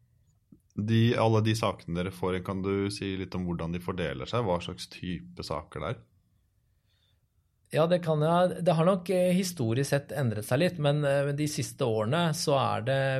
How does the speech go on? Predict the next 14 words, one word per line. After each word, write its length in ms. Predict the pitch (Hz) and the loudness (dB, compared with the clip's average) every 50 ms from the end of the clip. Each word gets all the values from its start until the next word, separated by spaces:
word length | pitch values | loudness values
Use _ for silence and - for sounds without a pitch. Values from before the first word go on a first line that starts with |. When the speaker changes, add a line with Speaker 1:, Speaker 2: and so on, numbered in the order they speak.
| 131 123 120 | -4 -4 -4
Speaker 2:
blitt, 400 | 110 117 120 117 - _ _ 127 | -4 -4 -4 -6 -10 _ _ -2
eh, 420 | 127 127 123 123 123 123 123 123 117 - _ _ _ _ _ _ _ _ _ _ _ _ _ _ | 0 0 0 0 0 0 -2 -2 -4 -8 _ _ _ _ _ _ _ _ _ _ _ _ _ _
cirka 720 | - - - 131 120 120 113 117 117 - - 131 127 123 120 | -18 -8 -4 -2 -2 -2 -4 -6 -8 -6 -2 0 0 2 2
en 280 | 113 117 117 120 123 | 0 0 0 -2 -4
fjerdedel, 680 | 113 120 113 98 95 101 101 110 113 120 120 120 120 117 | -4 -4 -4 -4 -4 -4 -4 -2 0 0 2 2 0 0
eh, 840 | 117 117 117 117 113 113 117 113 113 113 110 110 104 - - 101 98 101 | 0 0 0 0 0 0 -2 -2 -2 -4 -4 -6 -8 -10 -10 -10 -8 -6
av, 400 | 107 107 110 110 107 110 110 113 | -4 -2 -2 -2 -4 -4 -4 -6
eh, 520 | 110 110 110 110 110 110 110 107 107 110 - - _ _ _ _ _ _ _ _ - - | -4 -4 -4 -4 -6 -6 -6 -6 -8 -10 -12 -14 _ _ _ _ _ _ _ _ -12 -8
eh, 400 | 57 58 57 57 - - 113 110 | -6 -6 -6 -6 -6 -6 -8 -8
draps- 1000 | 110 113 113 113 110 104 95 - - _ - - - - - - - - - - - - | -8 -8 -6 -6 -6 -6 -8 -10 -12 _ -16 -14 -14 -14 -14 -14 -14 -14 -16 -16 -10 -8
og 340 | 117 110 110 110 107 107 110 | -8 -6 -6 -6 -6 -8 -8
svært 280 | - - 104 104 - 113 | -6 -6 -6 -4 -2 -4
alvorlige 320 | 110 107 104 101 107 107 | -4 -4 -6 -6 -6 -8
voldssaker. 580 | 101 101 - - - 117 117 - 165 208 262 | -8 -10 -10 -6 -6 -6 -6 -4 -6 -6 -6